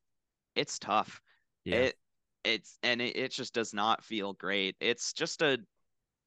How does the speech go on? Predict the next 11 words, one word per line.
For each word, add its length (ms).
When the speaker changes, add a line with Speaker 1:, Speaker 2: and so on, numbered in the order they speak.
Speaker 1:
so 460
it's 120
not 220
easy. 480
I 160
mean, 280
yeah, 220
success 540
is 120
not 220
easy. 360